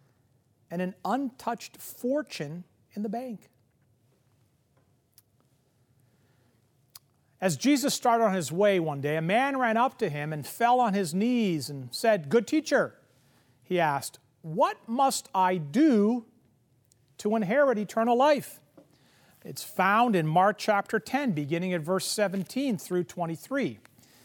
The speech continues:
We read, "Now as he was going out on the road, one came running, knelt before him, and asked him, 'Good teacher, what shall I do that I may inherit eternal life?' So Jesus said to him, 'Why do you call me good?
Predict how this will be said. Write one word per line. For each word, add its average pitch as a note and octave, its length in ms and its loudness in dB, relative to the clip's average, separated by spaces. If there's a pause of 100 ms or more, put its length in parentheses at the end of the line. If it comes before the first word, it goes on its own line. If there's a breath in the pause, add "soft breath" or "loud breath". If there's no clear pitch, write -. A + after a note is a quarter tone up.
(200 soft breath)
We D3 140 -12
read, F3 460 2 (1080 soft breath)
"Now F3+ 220 -2
as D#4 300 0
he E4 80 4
was D#4 180 2
going A3 400 0
out G3+ 220 2
on G#3 100 0
the A3+ 80 0
road, C3+ 380 -2
one B3+ 320 0
came A3 400 -4
running, E3 440 -4 (120)
knelt E3 420 -2
before A#3+ 480 -2
him, F3 140 -4
and G3+ 100 -6
asked D#4+ 320 -6
him, D#3+ 240 -6 (400 soft breath)
'Good F4+ 240 0
teacher, F3 420 -4
what F3+ 280 0
shall G#3+ 280 0
I G#3 120 2
do B2+ 500 -8 (240 soft breath)
that D3 120 -8
I D3+ 200 2
may F#3 200 2
inherit D3+ 480 -4 (140)
eternal B2 400 -12
life?' A#3+ 400 -12 (960)
So B3 140 0
Jesus A3+ 360 2
said E4+ 280 2
to - 80 -14
him, F3+ 160 0
'Why E3+ 180 2
do B3 80 -2
you C#4 60 -2
call A3+ 260 2
me A3+ 140 -2
good? A#3 380 -4